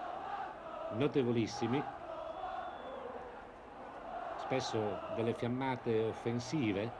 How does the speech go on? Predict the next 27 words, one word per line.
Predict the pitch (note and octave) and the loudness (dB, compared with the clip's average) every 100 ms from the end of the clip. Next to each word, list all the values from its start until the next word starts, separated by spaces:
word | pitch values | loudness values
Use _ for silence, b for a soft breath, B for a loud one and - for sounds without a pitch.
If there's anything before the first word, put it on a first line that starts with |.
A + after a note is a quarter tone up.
| - | -6
impressionanti | G2+ G#2+ A2 A#2 C#3 C3+ G2+ | -2 -2 0 0 2 2 0
per | G#2 G2 | -2 -2
determinazione | F#2 F#2+ G2 G#2+ A2+ - C3+ A#2 | -2 -2 0 0 0 0 2 2
da | G#2 | 0
parte | B2+ B2 | -2 0
del | A2+ A2 | 2 2
Celtic, | - C3+ A2 A#2 A#2+ B2 - | 2 2 4 2 2 0 0
che | |
però | - C#3+ | 0 0
per | C3+ B2+ | 2 2
la | A#2+ | 4
verità | A2+ C3 D3 | 4 4 2
nel | B2 G#2 | 0 0
corso | C3+ - | -2 0
del | A2+ | 0
primo | - C3+ A#2 | 2 2 2
tempo | A#2 G#2+ G#2+ | 2 0 0
non | G#2 A#2 | 0 2
è | B2 | 2
che | A2+ | 0
sia | - B2 | 0 2
andato | A2+ A2+ A#2 A2 | 2 2 2 2
al | G2+ G2 | 0 0
tiro | A#2+ G#2+ G2 | 4 4 2
con | - G#2+ | 0 -2
eccessiva | G#2 - A#2 - A#2 G2+ | 0 0 0 2 2 2
pericolosità. | - A#2 G#2+ G2+ F2+ F#2 D#2 | 4 2 4 2 2 0 -2